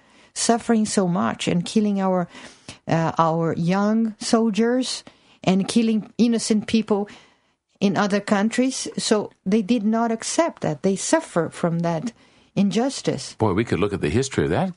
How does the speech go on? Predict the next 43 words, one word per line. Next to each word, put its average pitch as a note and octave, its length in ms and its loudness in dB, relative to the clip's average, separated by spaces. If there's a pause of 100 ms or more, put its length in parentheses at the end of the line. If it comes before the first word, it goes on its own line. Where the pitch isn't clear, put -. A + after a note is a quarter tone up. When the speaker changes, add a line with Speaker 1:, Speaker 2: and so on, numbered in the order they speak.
(120)
Speaker 2:
Claudia, E2+ 260 0
'cause F2+ 180 -2
now, G2 140 -2
now G2 240 0
we've E2 100 0 (100)
had D2 200 -12
two G3 220 2
wars, E2+ 640 0
well, D#2+ 220 0
more F2+ 180 0
than - 160 -2
that, G2 300 -2
since G2 180 -2
the - 80 -2
Vietnam F2+ 540 0
War, D2 300 -2 (420)
and A2+ 180 4
nobody's F#3 400 0
protesting E2+ 640 0
this C#2 260 -2
anymore. C2+ 460 0
Speaker 1:
Nobody. - 180 -6 (120)
Speaker 2:
There's - 220 0
Speaker 1:
On, A#2 100 4
Speaker 2:
no F#3+ 160 0
Speaker 1:
on A#3 240 0
the C#4 140 0
opposite, B3+ 600 -2
on E3+ 160 2
the B3+ 140 0
opposite. B3 440 0
Many G3 220 0
people A3 260 0
are A3 80 0
saying, G3+ 340 -2
"Why A#3 200 0
we B3+ 160 0
are - 20 0
not, A#3+ 300 -2
uh, - 180 -2
entering G#3+ 420 0
another G3+ 280 0
war?" G3 400 -2